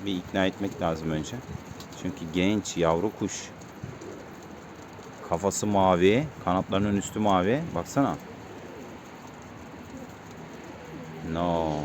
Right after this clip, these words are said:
Bak, yan tarafa inenler var ya. Onlar dikkatini çekiyor. Bak, kalktı.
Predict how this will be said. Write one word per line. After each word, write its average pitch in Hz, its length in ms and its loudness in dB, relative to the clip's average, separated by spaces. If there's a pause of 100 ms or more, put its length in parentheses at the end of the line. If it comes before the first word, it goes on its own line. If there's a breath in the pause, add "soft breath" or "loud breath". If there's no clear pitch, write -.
(1000)
Bak, 85 180 2
yan 104 180 6
tarafa 101 340 4
inenler 107 420 6
var 117 180 6
ya. 69 140 2 (1800)
Onlar 98 280 4
dikkatini 95 480 0
çekiyor. 113 440 4
Bak, 104 180 4
kalktı. 120 400 4